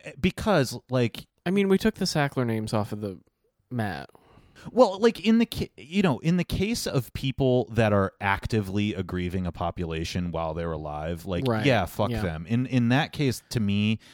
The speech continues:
Speaker 1: that's not so much a, a question of censorship, but it is a question of, like, retaliation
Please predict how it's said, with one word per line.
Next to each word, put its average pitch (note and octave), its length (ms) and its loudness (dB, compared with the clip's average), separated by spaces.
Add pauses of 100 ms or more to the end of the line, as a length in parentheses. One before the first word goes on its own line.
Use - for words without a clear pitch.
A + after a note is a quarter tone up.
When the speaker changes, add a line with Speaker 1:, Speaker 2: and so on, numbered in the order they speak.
(140)
Speaker 1:
that's A2 220 0
not B2 200 0
so A#2 100 2
much A2 240 2
a, G2+ 120 -4 (120)
a G2+ 120 0
question G2+ 500 0
of F#2 160 -6
censorship, G2 720 -4
but F#2+ 100 0
it F2+ 120 -4
is F#2+ 160 -2
a F#2 60 -6
question F2+ 360 -4
of, D#2+ 160 -8
like, E2 380 -6 (420)
retaliation G2+ 1080 0